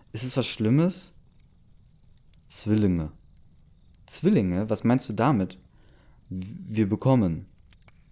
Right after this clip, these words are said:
Zwillinge? Ich fang an zu weinen und ich war so glücklich. Die Tür ging auf und, äh, Punkt, Punkt, Punkt, Kapitel zu Ende. Äh,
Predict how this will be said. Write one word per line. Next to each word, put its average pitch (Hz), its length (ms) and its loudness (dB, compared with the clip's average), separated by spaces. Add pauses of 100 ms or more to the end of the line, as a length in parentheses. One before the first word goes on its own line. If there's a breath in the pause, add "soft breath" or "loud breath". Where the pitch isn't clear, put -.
(600)
Zwillinge? 208 600 4 (800 soft breath)
Ich - 160 -6
fang 113 140 4
an 104 120 2
zu 107 220 -4
weinen 104 340 4
und 120 100 4
ich 107 120 -8
war 104 80 2
so 117 140 -2
glücklich. - 560 -4 (400)
Die - 100 -6
Tür 131 200 2
ging 113 180 0
auf 92 480 -2
und, 123 400 0 (760 loud breath)
äh, - 100 -4
Punkt, - 540 -2
Punkt, 123 240 -4
Punkt, 127 300 -8
Kapitel 127 420 -4
zu - 120 -4
Ende. 117 140 0 (1300 loud breath)
Äh, 127 280 4